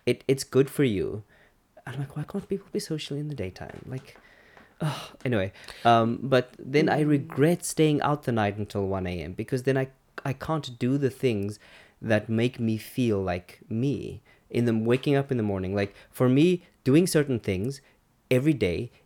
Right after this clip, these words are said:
Speaker 1: is like a resu-, resume for my discipline and my commitment. I ha-, I have to get those things done to feel like me.
Speaker 2: Mm.
Speaker 1: Yeah.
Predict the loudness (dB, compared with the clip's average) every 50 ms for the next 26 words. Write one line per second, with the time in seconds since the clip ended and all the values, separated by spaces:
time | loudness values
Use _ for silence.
0 | _ -2 0 0 0 -2 0 2 2 4 4 4 2 2 0 -2 -2 -2 -2 0
1 | 2 2 2 2 0 0 0 0 -2 -4 -6 -4 -2 -2 0 0 -2 -2 -4 -6
2 | -4 -4 -6 -4 -4 -4 -2 -4 -4 -6 -10 -20 -20 _ _ -6 -4 -4 -2 -2
3 | -4 -4 -2 -2 -2 -2 -4 -6 -6 -4 -4 -4 -4 -4 -6 -6 -6 -8 -10 -16
4 | -16 _ _ _ _ _ _ _ -8 -8 -6 -6 -8 -10 -10 -10 -8 -6 -6 -6
5 | -4 -4 -4 -4 -6 -6 -8 -4 -2 -2 -2 0 -2 -2 -2 -2 -6 -6 -6 -6
6 | -8 -8 -8 -8 -8 -12 _ -18 -20 -20 -20 -20 _ _ -4 -4 -4 -4 -6 -4
7 | 0 4 4 6 4 4 2 -4 -6 -12 _ _ _ _ _ _ _ -8 -8 -8
8 | -6 -8 -10 -10 -10 -10 -14 -20 _ _ _ _ _ _ _ _ _ _ _ _
9 | _ -12 -10 -10 -10 -10 -12 -12 -8 -6 -6 -6 -6 -6